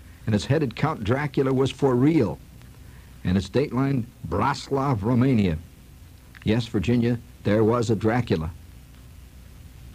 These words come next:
Can you imagine this guy? <laughs> There really was a Dracula, or a reasonable facsimile. And to the inhabitants of these brooding mountains of Transylvania, he was a good guy.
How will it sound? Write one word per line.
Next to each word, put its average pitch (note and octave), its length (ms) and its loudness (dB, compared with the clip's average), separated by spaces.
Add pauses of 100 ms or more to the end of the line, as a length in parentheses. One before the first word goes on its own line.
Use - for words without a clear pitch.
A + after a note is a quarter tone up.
(1500)
Can C3+ 160 0
you C3 40 0
imagine - 380 -4
this F#3+ 160 0
guy? E3+ 360 2
<laughs> - 20 4
There B2 120 2
really A#2 260 0
was D#4+ 280 -2
a A#2 60 0
Dracula, A2 560 -2 (240)
or A2+ 220 0
a G#2+ 100 0
reasonable A#2 520 2
facsimile. A#2 680 -2 (440)
And A2+ 120 0
to C3+ 100 4
the A2 180 0
inhabitants C#3 580 0
of G#2+ 120 -2
these A2+ 260 -2
brooding B2 640 2
mountains C3+ 400 0
of G#2+ 140 -2
Transylvania, A#2 920 0 (640)
he A2 120 2
was A2+ 180 4
a A#2+ 60 4
good F#3+ 300 0
guy. D#2+ 320 -2